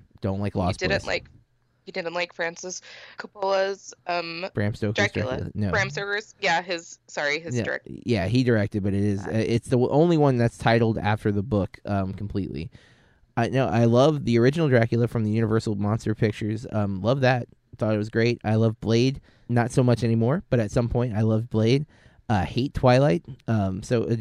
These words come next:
Speaker 1: apparently vampires, I love zombies. I'll take zombies over vampires any day. Um,
Speaker 2: I do love zombies.
Speaker 1: and I love zombie movies, like, particularly. I, I like the setup. They, I don't know.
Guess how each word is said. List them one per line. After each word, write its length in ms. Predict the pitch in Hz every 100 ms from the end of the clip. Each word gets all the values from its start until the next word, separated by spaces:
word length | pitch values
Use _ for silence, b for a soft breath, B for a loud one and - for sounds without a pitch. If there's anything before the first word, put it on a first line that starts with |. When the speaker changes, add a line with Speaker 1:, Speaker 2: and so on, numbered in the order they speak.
| -
Speaker 1:
apparently 400 | - 151 180 151 131 -
vampires, 480 | 113 127 127 123 -
I 80 | 139
love 140 | 147
zombies. 440 | 117 98 87 - - - -
I'll 80 | 127
take 160 | 139
zombies 320 | 113 117 110 107
over 120 | 101
vampires 400 | 98 90 87 90
any 200 | - 95
day. 260 | 87 80 - b b b b -
Um, 380 | 117 110 101 92
Speaker 2:
I 40 | -
do 160 | 170
love 180 | - -
zombies. 580 | 135 131 _ - - - -
Speaker 1:
and 120 | 117
I 40 | 131
love 200 | 143 123
zombie 300 | 120 110 - _ -
movies, 420 | 120 101 64 -
like, 180 | 98 - -
particularly. 640 | 117 104 101 98 85 107 -
I, 60 |
I 20 | 110
like 180 | 110 -
the 120 | 92
setup. 420 | - 107 101 92 -
They, 260 | 107 101 - - b b b
I 120 | 117
don't 120 | 110
know. 160 | 98